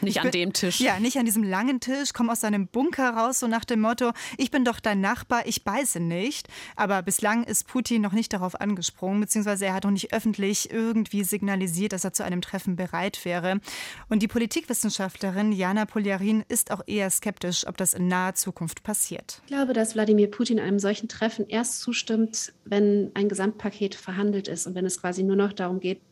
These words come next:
Speaker 3: dem zuzustimmen. Und zwar aus dem einfachen Grund, weil Putin ja der Ukraine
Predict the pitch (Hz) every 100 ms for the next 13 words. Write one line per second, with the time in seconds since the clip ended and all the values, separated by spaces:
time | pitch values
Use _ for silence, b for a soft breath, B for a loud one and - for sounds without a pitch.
0 | - - 185 185 202 180 180 - 165 175
1 | - - 185 190 196 180 214 226 233 220
2 | 208 254 262 B B B B B - 196
3 | 202 202 208 - - - 262 262 247 208
4 | 214 208 208 - - 208 208 - 190 226
5 | 226 220 220 226